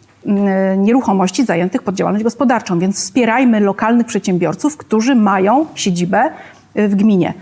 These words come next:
którzy mają nieruchomości w gminie i po drugie mają siedzibę, bo ci, którzy mają siedzibę w gminie,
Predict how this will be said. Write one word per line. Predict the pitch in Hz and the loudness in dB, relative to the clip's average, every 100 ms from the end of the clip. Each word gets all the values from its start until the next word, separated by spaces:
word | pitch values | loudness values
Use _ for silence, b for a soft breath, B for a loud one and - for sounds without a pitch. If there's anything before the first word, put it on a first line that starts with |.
| B | B
którzy | - 202 | -4 0
mają | 208 214 | 2 2
nieruchomości | 214 220 226 220 220 208 | 2 2 2 2 0 -2
w | 185 | 0
gminie | 185 208 269 | 2 2 2
i | 262 | 0
po | 247 | 0
drugie | 220 294 233 | 2 2 2
mają | 220 233 220 | 2 2 0
siedzibę, | - 185 185 180 233 311 | 0 0 2 0 2 0
bo | 220 208 - | 0 -2 -6
ci, | - 220 | -6 -6
którzy | - 180 | -2 -2
mają | 180 175 | 0 0
siedzibę | 180 180 185 180 | -2 -2 0 0
w | 190 | 0
gminie, | 185 202 240 330 | 2 2 4 2